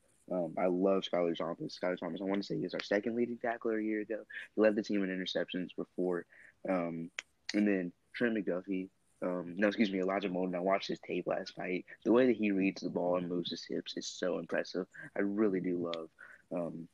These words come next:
I really do love Elijah Molden. Of course, Trent McDuffie, same thing. The, the way that they kinda work and bounce off each other, it, it works really well for Washington. Then also Javon Holland, one of the best defensive backs in college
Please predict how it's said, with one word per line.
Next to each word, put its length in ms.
I 40
really 220
do 160
love 120
Elijah 320
Molden. 320
Of 280
course, 300
Trent 220
McDuffie, 400
same 280
thing. 320
The, 160
the 100
way 180
that 80
they 120
kinda 260
work 360
and 180
bounce 280
off 240
each 160
other, 240
it, 380
it 180
works 260
really 240
well 260
for 100
Washington. 480
Then 140
also 280
Javon 320
Holland, 320
one 120
of 60
the 60
best 180
defensive 320
backs 240
in 60
college 240